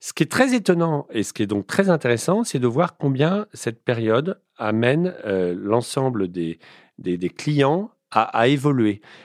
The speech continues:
Et, et dans un grand nombre de pays dans le monde, alors c'est vrai en Europe, c'est encore plus vrai aux États-Unis, on a vu des personnes qui avant recevaient très peu chez eux ou même pour eux-mêmes consommaient très peu à la maison, ils,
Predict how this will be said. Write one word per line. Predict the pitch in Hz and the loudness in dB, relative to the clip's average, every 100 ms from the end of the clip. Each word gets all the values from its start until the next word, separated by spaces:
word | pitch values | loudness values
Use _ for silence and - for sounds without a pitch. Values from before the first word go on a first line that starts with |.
| _ - | _ 0
Et, | 120 123 120 - 120 | 2 4 2 0 -2
et | |
dans | 110 107 113 | 2 2 2
un | 113 | 0
grand | 110 165 | 2 4
nombre | 190 185 | 4 4
de | 135 | 0
pays | 120 123 123 | 2 0 2
dans | 98 | 2
le | 95 | 4
monde, | 139 202 | 4 4
alors | 110 - | 2 2
c'est | - | 0
vrai | 131 147 | 2 4
en | |
Europe, | 143 135 135 139 | 4 4 4 2
c'est | - 113 | 0 -2
encore | 101 120 - | 0 -2 0
plus | 175 175 | -2 0
vrai | 151 147 147 | -2 0 2
aux | |
États-Unis, | 117 107 107 95 95 123 190 _ _ - | 2 0 0 0 0 -2 -4 _ _ -2
on | 120 | 2
a | 143 | 2
vu | 135 139 180 160 - - _ - | 0 -2 -2 -2 -6 -20 _ -4
des | |
personnes | 107 156 - 185 170 147 | -2 -2 -2 0 0 -2
qui | - 135 | -2 0
avant | 131 151 165 156 _ - | 0 0 0 -2 _ -18
recevaient | 107 131 135 147 135 135 | -4 -2 0 -2 -2 -4
très | - - 175 180 | -4 -6 -2 -2
peu | - 196 | -2 -2
chez | - 170 143 143 | -2 -4 -2 -2
eux | 143 123 _ - | -2 -4 _ -2
ou | 196 202 | 0 2
même | 151 190 180 123 - | 2 0 0 -4 -4
pour | 147 127 175 | -2 2 2
eux-mêmes | 196 190 180 110 95 - - - | 2 2 2 0 -4 -16 -20 -2
consommaient | 151 - 147 139 | -2 0 2 2
très | - - 190 | 0 -2 -2
peu | - 190 143 | 0 2 2
à | |
la | 107 | 2
maison, | 101 104 131 226 _ - - - _ _ | 0 0 0 -2 _ -20 -20 -20 _ _
ils, | 143 | -2